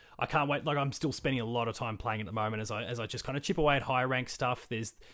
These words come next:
there's kind of the village quests, which are really more designed for single player, and as a result, they're just a little bit easier.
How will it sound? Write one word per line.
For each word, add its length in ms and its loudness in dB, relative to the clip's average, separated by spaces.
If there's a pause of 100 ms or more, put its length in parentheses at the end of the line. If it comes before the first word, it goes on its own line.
(120)
there's 140 0
kind 180 0
of 60 0
the 60 2
village 400 2
quests, 480 4
which 160 -4
are 80 -4
really 400 -4
more 200 0
designed 380 0
for 80 -6
single 260 -2
player, 340 0
and 100 0
as 140 0
a 40 -4
result, 300 -4
they're 100 -6
just 160 -10
a 60 -6
little 160 -6
bit 100 -4
easier. 400 2